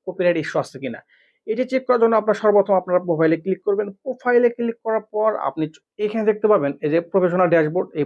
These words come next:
প্রফেশনাল ড্যাশবোর্ডের উপরে ক্লিক করবেন। এই প্রফেশনাল ড্যাশবোর্ডের উপরে ক্লিক করে আপনারা এইখান থেকে এই যে টুলস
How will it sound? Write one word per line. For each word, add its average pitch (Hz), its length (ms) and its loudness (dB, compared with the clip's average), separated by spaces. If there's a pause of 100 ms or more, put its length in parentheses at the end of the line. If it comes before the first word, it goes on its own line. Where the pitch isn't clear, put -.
প্রফেশনাল 151 420 -6
ড্যাশবোর্ডের 139 380 -2
উপরে 131 200 -4
ক্লিক 123 240 -10
করবেন। 117 220 -18 (480)
এই 160 60 -14 (120)
প্রফেশনাল 220 560 -2
ড্যাশবোর্ডের 190 460 2
উপরে 190 140 0 (120)
ক্লিক 214 200 -10 (100)
করে 175 120 -4 (100)
আপনারা 135 260 -6 (680)
এইখান 185 360 -6
থেকে 202 180 2 (200)
এই 220 160 -2
যে 226 80 6 (3250)
টুলস 233 260 -4